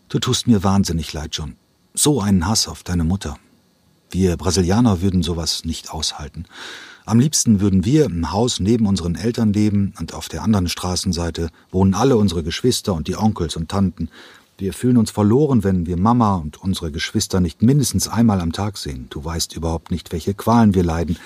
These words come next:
wenn wir Tausende von Kilometer von unserer Familie entfernt leben. Die Familie, John, das ist alles für uns. Cranko stierte betreten mit einem Blick auf seine Schuhspitzen vor sich hin. Marcia H D fühlte, wie das Mitleid in ihr hochkroch.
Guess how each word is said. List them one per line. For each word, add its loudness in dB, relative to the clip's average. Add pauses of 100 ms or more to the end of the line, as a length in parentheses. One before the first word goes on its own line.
(420)
wenn -4
wir -4
Tausende 2
von -2
Kilometer 0 (120)
von -4
unserer -8
Familie 4
entfernt -2
leben. -4 (460)
Die 0
Familie, 4
John, 2 (120)
das -4
ist -6
alles -2
für -4
uns. -8 (1400)
Cranko 2
stierte 0
betreten 2
mit -6
einem -2
Blick 0
auf -6
seine -2
Schuhspitzen -8
vor -12
sich -12
hin. -6 (1080)
Marcia 0
H 4
D 4
fühlte, -2
wie -4
das -4
Mitleid 0
in 0
ihr -2
hochkroch. -10